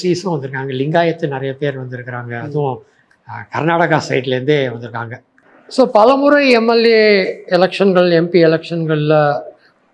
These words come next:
Speaker 1: contest பண்ணி தோத்திருந்தாலும், அந்த தொடர் சேவை. இதுல என்ன, என்ன ஒரு குறிப்பிட்ட சமூகம், ஒரு குறிப்பிட்ட ஜாதி அல்லது ஒரு குறிப்பிட்ட கட்சிங்கிறத மீறின பொது அடையாளமா ஆக ஆரம்பிச்சார்.
Speaker 2: ம், ம்,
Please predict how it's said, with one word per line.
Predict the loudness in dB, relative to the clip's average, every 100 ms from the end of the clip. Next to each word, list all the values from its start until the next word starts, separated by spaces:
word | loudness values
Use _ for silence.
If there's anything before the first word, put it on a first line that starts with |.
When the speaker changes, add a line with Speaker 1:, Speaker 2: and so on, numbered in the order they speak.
| _ _ -2
Speaker 1:
contest | 0 0 0 0
பண்ணி | 0 2 2 0 -12 _ -2
தோத்திருந்தாலும், | 2 2 4 4 4 4 4 2
அந்த | 2 4 2 0 -18 0
தொடர் | 2 4 0
சேவை. | 0 2 4 4 0 -2 -20 _ _ _ _ _ _ _ _ _ _ _ _ _ _ _ _ _ _ _ _ _ _
இதுல | 2 4 4
என்ன, | 2 2
என்ன | 2 4
ஒரு | 4 4
குறிப்பிட்ட | 4 2 2 2 2
சமூகம், | 2 4 4 2 2
ஒரு | 0
குறிப்பிட்ட | 2 2 2 2 2
ஜாதி | 2 2 2 2
அல்லது | 2 2
ஒரு | 2 0
குறிப்பிட்ட | 0 -2 -2 0 2
கட்சிங்கிறத | 0 0 2 2 4 4 4 2 2
மீறின | 2 4 2 2 0 2
பொது | 2 6 6 6
அடையாளமா | 6 4 4 4 4
ஆக | 4 4 4
ஆரம்பிச்சார். | 2 -2 -8 -16 _ _ -10
Speaker 2:
ம், | -6
ம், | -6